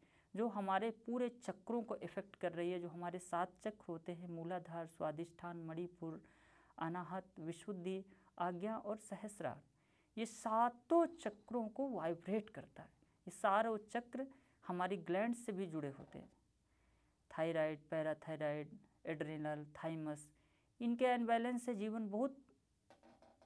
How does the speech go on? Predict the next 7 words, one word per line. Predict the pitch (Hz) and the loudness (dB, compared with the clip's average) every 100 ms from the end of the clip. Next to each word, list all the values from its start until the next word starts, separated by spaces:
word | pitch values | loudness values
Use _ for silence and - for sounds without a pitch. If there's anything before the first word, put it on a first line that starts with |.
| - - - _ _ 180 | -20 -20 -20 _ _ -2
दुखद | 208 269 185 | 2 2 2
हो | 147 | 2
जाता | 131 - - | 0 -2 -6
है। | - - _ _ - | -10 -20 _ _ -4
तो | |
जब | 180 247 | 2 2
हम | 208 262 | 4 2